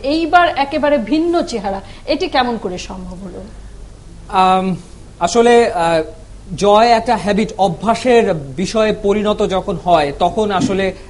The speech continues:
Speaker 2: দেখা যায় যে একটা ম্যাচ হারুক বা দুটো ম্যাচ হারুক, আহ, তারপরেও সে, তারা কিন্তু আবার জয়ের যে ধারাবাহিকতা সেখানেই ফিরে আসে এবং সেটাই আমরা, আহ, দেখলাম। আর আপনি বলছিলেন যে ভারতকে হারানোর পর বা পাকিস্তানকে হারানোর পর, আহ, সবাই আসলে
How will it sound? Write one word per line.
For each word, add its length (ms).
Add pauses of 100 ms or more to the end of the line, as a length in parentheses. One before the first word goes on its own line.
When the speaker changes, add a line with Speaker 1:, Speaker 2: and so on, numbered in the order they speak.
Speaker 2:
দেখা 240
যায় 180
যে 60
একটা 320
ম্যাচ 300
হারুক 200
বা 120
দুটো 240
ম্যাচ 260
হারুক, 220 (280)
আহ, 100
তারপরেও 460
সে, 440
তারা 180
কিন্তু 200
আবার 380
জয়ের 360
যে 100
ধারাবাহিকতা 560
সেখানেই 460
ফিরে 240
আসে 180
এবং 160
সেটাই 320
আমরা, 340 (240)
আহ, 160
দেখলাম। 340
আর 80
আপনি 180
বলছিলেন 500
যে 140 (220)
ভারতকে 400
হারানোর 320
পর 180
বা 100
পাকিস্তানকে 540
হারানোর 320
পর, 220 (280)
আহ, 320
সবাই 240
আসলে 440